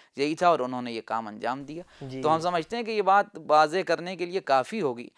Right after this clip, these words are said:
Speaker 1: कि उन्होंने जन्नतुल बकी के मज़ारात को जो मुनहदिम किया, यानी उनको, उनकी कब्रों को जो बेसाया किया है, उससे उनकी फ़िक्र का अंदाज़ा होता है।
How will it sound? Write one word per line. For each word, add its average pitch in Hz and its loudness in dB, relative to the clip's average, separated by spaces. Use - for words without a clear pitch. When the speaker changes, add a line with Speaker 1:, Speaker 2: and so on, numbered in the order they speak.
Speaker 1:
कि 151 4
उन्होंने 170 -2
जन्नतुल 156 -2
बकी 160 -2
के 175 0
मज़ारात 131 4
को 175 -6
जो 170 -2
मुनहदिम 143 -4
किया, 113 -4
यानी 127 -4
उनको, 139 -4
उनकी 131 -8
कब्रों 139 0
को 160 -2
जो 143 -2
बेसाया 127 0
किया 127 -4
है, 120 -8
उससे 151 0
उनकी 190 -2
फ़िक्र 208 0
का 151 0
अंदाज़ा 117 -2
होता 71 -6
है। - -12